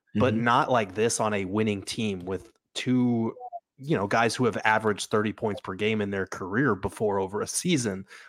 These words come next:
Speaker 1: Like, that's a
Speaker 2: Mm-hmm.
Speaker 1: whole different animal. And the way that he's doing it,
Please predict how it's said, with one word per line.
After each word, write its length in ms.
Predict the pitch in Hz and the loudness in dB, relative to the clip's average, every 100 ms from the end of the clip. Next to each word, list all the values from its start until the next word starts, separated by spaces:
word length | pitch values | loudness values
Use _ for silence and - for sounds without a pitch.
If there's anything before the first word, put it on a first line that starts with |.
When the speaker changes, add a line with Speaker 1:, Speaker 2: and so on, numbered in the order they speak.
| - | -6
Speaker 1:
Like, 160 | 107 | 0
that's 180 | - 107 | 2 4
a 40 | 110 | 2
Speaker 2:
Mm-hmm. 80 | 131 | 2
Speaker 1:
whole 240 | 131 120 95 - | 2 2 0 -2
different 480 | 113 - 113 101 | -2 2 -2 0
animal. 480 | 107 117 113 104 98 | 0 2 2 0 0
And 100 | 98 | -2
the 60 | 98 | 0
way 180 | 107 117 | 2 2
that 140 | - | -2
he's 240 | - 101 | -4 -6
doing 340 | 95 123 127 101 | 0 2 2 2
it, 180 | 98 | 0